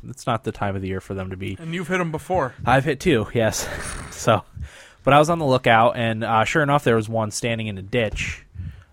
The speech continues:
Speaker 1: Uh, it was a little hard to see 'cause, like I said, it was pouring rain.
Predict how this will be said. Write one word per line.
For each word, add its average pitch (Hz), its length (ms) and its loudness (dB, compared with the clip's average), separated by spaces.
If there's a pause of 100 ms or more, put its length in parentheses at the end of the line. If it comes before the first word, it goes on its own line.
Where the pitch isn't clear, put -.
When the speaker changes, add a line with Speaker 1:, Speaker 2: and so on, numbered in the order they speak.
Speaker 1:
Uh, 98 60 -4
it 104 80 0
was 123 100 0
a 160 40 -2
little 170 140 4
hard 120 200 4
to 107 60 -4
see 98 220 -6
'cause, 101 160 -8
like 95 140 -6
I - 40 -8
said, 95 160 -6
it 92 40 -4
was 92 100 -8
pouring 101 360 -6
rain. 92 360 -8